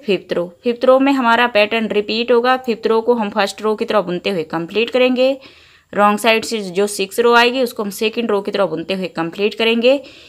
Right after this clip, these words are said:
इन्हीं चार सिलाइयों के पैटर्न को हमने बार बार रिपीट करते जाना है और बन के देखिए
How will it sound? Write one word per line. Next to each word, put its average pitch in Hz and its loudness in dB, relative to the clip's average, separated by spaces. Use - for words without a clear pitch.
इन्हीं 294 6
चार 233 6
सिलाइयों 226 -2
के 247 0
पैटर्न 196 -2
को 220 -6
हमने 208 -2
बार 185 4
बार 196 2
रिपीट 180 -6
करते 220 4
जाना 247 2
है 262 2
और 196 2
बन 180 -2
के 208 2
देखिए 185 0